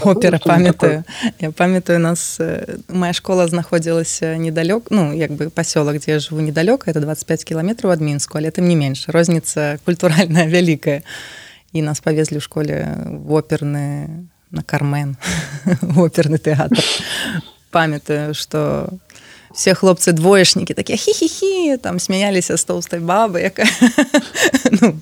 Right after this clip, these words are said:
Speaker 1: як яны тады казалі, з спявачкі опернай. Але, ну, мне было цікава. М, матуля таксама вазіла мяне ў оперу, а, на Лебедзінае возера,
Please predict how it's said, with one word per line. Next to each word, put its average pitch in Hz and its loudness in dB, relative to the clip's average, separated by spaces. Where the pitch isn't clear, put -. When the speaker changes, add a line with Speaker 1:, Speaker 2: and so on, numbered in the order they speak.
Speaker 1:
як 160 4
яны 151 2
тады 139 -4
казалі, 143 0
з 151 -2
спявачкі 180 0
опернай. 165 0
Але, 175 4
ну, 403 2
мне 190 4
было 294 2
цікава. 170 -2
М, 185 -4
матуля 202 2
таксама 180 0
вазіла 160 2
мяне 160 0
ў 151 -2
оперу, 156 -6
а, 160 -4
на 156 -2
Лебедзінае 151 -4
возера, 170 -4